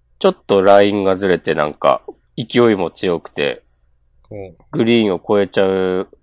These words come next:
Speaker 1: 感じだったけど、ほぼほぼできてます、みたいな感じだもんね、これだと。
Speaker 2: うん。
Speaker 1: そんなさ、もう、いきなりちょっと見ただけで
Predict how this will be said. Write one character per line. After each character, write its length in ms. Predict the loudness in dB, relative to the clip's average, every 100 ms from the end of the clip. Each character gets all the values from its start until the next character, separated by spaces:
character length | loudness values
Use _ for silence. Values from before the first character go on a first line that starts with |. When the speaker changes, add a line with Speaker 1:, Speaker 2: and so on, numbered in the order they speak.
| _
Speaker 1:
感 300 | -6 -6 -6
じ 100 | 0
だ 100 | 0
っ 80 | 0 _ -2
た 320 | 2 2 0 0
け 160 | 4 8
ど、 480 | 10 10 8 _ _ _ _ _ _ _ _ _
ほ 120 | -2
ぼ 160 | 2 4
ほ 120 | 4
ぼ 380 | 6 6 6 _ _ _ _ _ -4
で 120 | -4
き 100 | -2
て 100 | -8
ま 140 | -8
す、 140 | -14 -16
み 80 |
た 80 | -12
い 20 |
な 40 | -8
感 80 | -8
じ 60 |
だ 60 | -8
も 60 | -10
ん 60 |
ね、 60 | -14
こ 120 | -14
れ 80 | -14
だ 60 |
と。 180 | -14 -20
Speaker 2:
う 80 | -20
ん。 400 | -20 -20 -20 -20 _ _ _ _ _ _ _ _
Speaker 1:
そ 280 | -8 -4
ん 80 | 0
な 100 | 0
さ、 140 | 0 2
も 380 | 2 0 -4 _ _ _ _ _ -12
う、 40 | -12
い 80 | -4
き 160 | 0
な 100 | 0
り 220 | 0 -2
ち 100 | -4
ょ 20 | -8
っ 100 | -4
と 100 | -4
見 80 | -2
た 100 | -2
だ 140 | 0
け 120 | -2
で 300 | -2 -2 -6